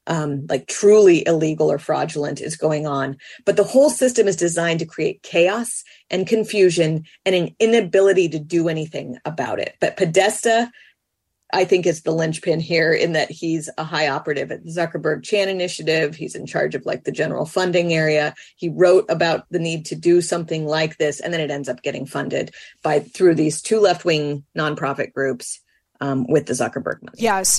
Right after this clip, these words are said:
Speaker 2: and it makes total sense that Podesta would be the key man because he is completely plugged into the Obamas and the Obama machine,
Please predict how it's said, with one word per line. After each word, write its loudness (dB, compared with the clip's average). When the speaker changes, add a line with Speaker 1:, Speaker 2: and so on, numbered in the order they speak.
Speaker 2:
and -2
it -6
makes -2
total -4
sense -2
that -2
Podesta -4
would -8
be -8
the -6
key -12
man -6
because -2
he -4
is -2
completely -6
plugged -2
into -4
the -8
Obamas -2
and -6
the -6
Obama -4
machine, -2